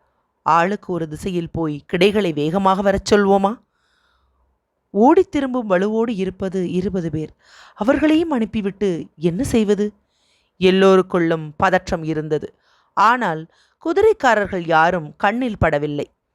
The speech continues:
நாட்கள் கழிந்து கொண்டிருந்தன. "வரும் நான்காம் நாள் செம்பாவுக்கும் கோவனுக்கும் மணம் முடித்து விடுவோம்" என யோசனை சொன்னார் ஒரு பெரியாம்பலை.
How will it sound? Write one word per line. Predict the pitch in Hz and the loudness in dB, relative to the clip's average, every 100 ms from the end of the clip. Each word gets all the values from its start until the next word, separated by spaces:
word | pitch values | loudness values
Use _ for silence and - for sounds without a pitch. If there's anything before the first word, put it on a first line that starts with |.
| _ _ _ | _ _ _
நாட்கள் | 180 180 175 - 160 143 - | 0 2 0 -2 -4 -4 0
கழிந்து | 180 175 175 165 | 2 2 -4 -6
கொண்டிருந்தன. | 160 147 147 147 143 - _ _ _ _ _ _ _ _ | -4 -4 -4 -4 -6 -8 _ _ _ _ _ _ _ _
"வரும் | - 180 165 | 2 2 2
நான்காம் | 160 170 226 226 175 | 2 0 0 -4 -2
நாள் | 165 143 - _ _ _ - | -2 -2 -4 _ _ _ -4
செம்பாவுக்கும் | 180 208 190 165 - 160 | 0 2 0 -2 -10 -6
கோவனுக்கும் | 170 165 165 151 151 143 - | -2 0 0 -4 -8 -10 -4
மணம் | 160 175 226 | 0 0 -2
முடித்து | 165 151 139 | -6 -8 -6
விடுவோம்" | 139 143 - _ _ _ _ - | -4 -4 -8 _ _ _ _ 0
என | 214 208 | 2 4
யோசனை | 202 226 269 302 196 | 6 4 4 -4 -4
சொன்னார் | 180 165 165 156 131 - | -2 -2 0 0 -2 -6
ஒரு | 180 175 - | -2 -2 2
பெரியாம்பலை. | 170 156 147 139 135 | 0 2 0 0 -4